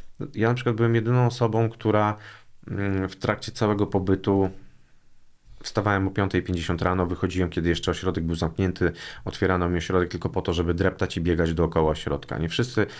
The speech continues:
którzy wstawali chwilę później, patrzyli się na mnie, co ja robię takiego i pukali się w czoło. A prosiłem, żeby ktoś dołączył. Nikt nie chciał dołączyć, nie? Nikt. No to, wiesz, no to, to, to też pokazuje, tak? Jeden procent. Czyli ja byłem jeden ze stu osób, które były tam na miejscu i tylko ja jeden robiłem coś takiego, nie?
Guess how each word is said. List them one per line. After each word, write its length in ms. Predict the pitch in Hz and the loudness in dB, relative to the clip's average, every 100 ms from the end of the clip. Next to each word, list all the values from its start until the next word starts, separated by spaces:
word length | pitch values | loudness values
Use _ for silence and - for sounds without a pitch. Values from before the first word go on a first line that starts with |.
| - - | -12 -4
którzy 200 | 92 90 | -2 -2
wstawali 380 | - 98 95 | 0 0 0
chwilę 260 | 92 98 90 | 0 0 0
później, 280 | 104 95 90 | 0 0 0
patrzyli 400 | 90 - 92 90 | -2 -2 -2 0
się 120 | 87 | 0
na 120 | 87 | 0
mnie, 140 | 87 82 | 0 0
co 160 | 90 | 0
ja 120 | 85 | 2
robię 200 | 82 82 | 4 2
takiego 320 | 82 80 90 92 | 0 -2 0 0
i 60 | |
pukali 360 | 82 82 87 82 | 0 -2 -2 -2
się 120 | 85 | -6
w 100 | - | -4
czoło. 320 | - 85 113 - - - - - - - | 0 2 0 -2 -16 -18 -20 -20 -20 -8
A 240 | 90 87 | -4 -4
prosiłem, 360 | 85 110 107 92 | -4 -4 0 0
żeby 220 | 90 92 | 0 -2
ktoś 220 | - 92 | -2 0
dołączył. 520 | 90 82 80 120 120 107 | 2 2 2 2 0 2
Nikt 240 | 113 - | 0 0
nie 80 | 82 | -2
chciał 200 | - 71 | -2 -2
dołączyć, 500 | 73 - - - - | -2 -4 -10 -8 -4
nie? 140 | 80 107 | -4 0
Nikt. 340 | 110 - - | -2 -2 -8
No 80 | 82 | -2
to, 220 | 104 - | -2 -2
wiesz, 220 | 117 104 | -2 -2
no 80 | 98 | -2
to, 120 | - | -4
to, 140 | 107 - | -4 -6
to 140 | - | -2
też 160 | 123 123 | -2 -2
pokazuje, 480 | 113 120 110 92 76 | 0 0 2 2 2
tak? 180 | 90 | 0
Jeden 240 | 107 110 110 | 2 2 2
procent. 340 | 104 - 131 | 0 0 -2
Czyli 180 | - 98 | -2 2
ja 100 | 107 | 2
byłem 280 | 101 101 98 | 2 2 4
jeden 300 | 117 143 147 - - - | 4 2 0 -4 -14 -2
ze 120 | 92 | 0
stu 280 | 107 - 117 | 2 4 4
osób, 260 | 101 120 - | 4 0 0
które 200 | 101 98 | 2 4
były 220 | 95 92 | 4 4
tam 200 | 90 85 | 2 2
na 80 | 82 | 2
miejscu 320 | 90 95 - | 2 0 -2
i 120 | - | -4
tylko 300 | - 107 104 | -4 0 2
ja 260 | 98 120 117 | 4 4 4
jeden 340 | 101 98 95 | 2 0 0
robiłem 360 | 90 82 85 80 | 0 2 0 0
coś 160 | 82 | -4
takiego, 400 | - 73 65 62 | -6 -6 -6 -4
nie? 200 | 78 95 | -4 -4